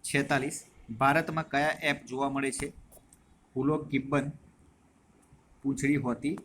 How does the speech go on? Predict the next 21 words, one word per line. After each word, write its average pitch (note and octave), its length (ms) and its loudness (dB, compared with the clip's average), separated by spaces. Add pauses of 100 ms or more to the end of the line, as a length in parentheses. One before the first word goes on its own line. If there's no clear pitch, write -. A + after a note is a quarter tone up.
નથી. A2+ 360 -2 (580)
સુડતાલીસ, C#3 680 -2 (720)
ગિબન D#3+ 400 0
ફેમિલીનું E3 500 -4
સૌથી D3+ 380 -4
મોટું D3 300 -8
પ્રાણી C#3 260 -4
કયું C#3+ 260 -4
છે - 140 -8
અને - 420 -12
ક્યાં C#3 280 0
જોવા C#3+ 220 -2
મળે C#3 220 -2
છે? E3 200 -12 (440)
સિયામંગ, C#3 680 -2 (580)
મલેશિયા C#3+ 520 0
તથા C3+ 380 -4 (520)
સુમાત્રામાં C3 560 -2
જોવા A2+ 200 0
મળે A2 180 2
છે. G#2+ 180 -10